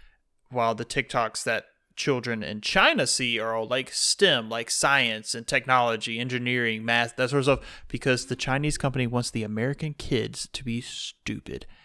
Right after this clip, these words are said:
And I a hundo believe it. <laughs> Like, bare bulb, it, writing, writing my, my, what, my, uh, my manifesto about it. I'm like, "Yes, I believe it a hundred percent." They're trying to get us with the TikToks.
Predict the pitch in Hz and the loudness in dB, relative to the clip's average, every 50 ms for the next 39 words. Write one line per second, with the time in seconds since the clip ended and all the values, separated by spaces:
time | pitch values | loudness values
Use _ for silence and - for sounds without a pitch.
0 | _ _ - - 104 104 113 120 117 120 127 131 - - _ _ _ - 151 143 | _ _ -6 -6 -2 0 2 2 2 2 0 -4 -6 -14 _ _ _ -6 -4 -2
1 | 143 143 143 - - - - - 156 147 143 143 139 127 110 104 98 92 - 123 | -2 -4 -4 -6 -10 -12 -6 -2 0 0 0 0 -2 -2 -2 -2 -2 -4 -6 -8
2 | - _ _ _ _ - 165 131 143 131 120 110 117 110 101 - - 104 - - | -10 _ _ _ _ -10 0 2 4 4 4 2 -2 -4 -6 -8 -10 -8 -8 -6
3 | - - - - - - - - 131 - - - 160 - - - - - - - | -6 -6 -8 -10 -16 -12 -4 -2 -2 -2 0 -2 -6 -4 2 2 2 2 4 2
4 | - - - - 247 185 156 147 190 180 151 - - 151 156 180 190 196 185 165 | 2 2 4 2 4 4 6 8 8 8 8 10 12 12 12 12 12 10 10 12
5 | 165 170 170 165 160 165 165 165 147 147 - - - - - - - - _ _ | 12 12 12 12 12 12 10 8 8 6 -2 -6 -14 -18 -18 -20 -20 -20 _ _
6 | 147 151 143 123 117 131 131 135 151 165 180 190 202 180 180 180 175 - - 143 | 4 4 4 4 0 -4 4 6 10 12 12 12 12 10 10 8 6 6 4 2
7 | 139 139 143 147 151 156 170 175 185 190 180 180 175 170 160 147 147 143 143 - | 2 4 4 6 10 12 12 12 12 12 12 10 6 10 10 10 10 10 6 2
8 | - 143 147 143 - 165 185 190 - - 143 139 131 127 - - 135 123 117 117 | 4 4 4 4 4 2 -2 -2 -2 0 2 4 4 2 2 2 2 2 2 2
9 | 120 117 117 117 110 120 131 135 135 131 123 - - 127 123 - - - 120 117 | 2 2 2 2 0 4 6 8 8 8 8 8 8 8 8 6 4 4 4 4
10 | 117 110 117 113 117 113 113 113 110 113 117 120 - - 127 117 98 - - - | 4 2 2 4 4 6 6 4 4 0 -2 -4 2 4 6 6 6 4 -2 -4
11 | - - - - - 123 - - 127 123 - 220 214 - 123 120 117 - 117 120 | -4 -6 -12 -8 -8 -4 6 6 6 6 6 4 0 0 0 0 0 -2 0 4
12 | 131 127 120 117 110 117 214 113 120 123 120 - - 143 135 135 135 123 135 135 | 4 4 4 4 4 2 2 4 2 -2 0 2 4 4 6 6 4 6 6 6
13 | 131 127 127 131 123 - 120 - 139 123 - - 113 104 - - - - | 6 6 2 0 -4 -6 -2 0 0 -2 0 -2 -6 -6 -6 -10 -14 -18